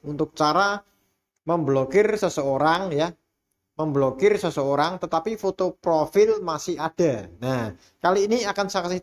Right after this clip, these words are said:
tahu caranya sahabatku ya. Ini trik jitu ya. Ini di W A orisinil bisa ya. Jadi akan saya kasih tahu solusinya ya. Kalau memang ini bisa ya, nanti bisa di-share konten saya ini ke teman-teman yang lain ya. Jadi langsung saja untuk sahabatku, untuk cara yang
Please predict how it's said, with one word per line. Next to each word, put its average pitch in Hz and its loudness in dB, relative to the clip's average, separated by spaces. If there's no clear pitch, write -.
tahu 165 0
caranya 147 2
sahabatku 139 -2
ya. 107 -4
Ini 196 -2
trik 190 0
jitu 190 4
ya. 139 4
Ini 156 -2
di 147 2
W 143 0
A 151 -2
orisinil 170 2
bisa 127 -2
ya. 120 -8
Jadi 208 0
akan 185 2
saya 180 0
kasih 175 0
tahu 180 2
solusinya 170 0
ya. 117 -4
Kalau 156 0
memang 160 -2
ini 160 -4
bisa 185 0
ya, 214 0
nanti 151 -2
bisa 143 -2
di-share 208 0
konten 160 -4
saya 139 -2
ini 180 -4
ke 165 -2
teman-teman 143 -2
yang 120 -2
lain 107 -4
ya. 123 -2
Jadi 208 2
langsung 185 2
saja 185 0
untuk 160 -6
sahabatku, 147 -2
untuk 165 -6
cara 156 2
yang 143 -2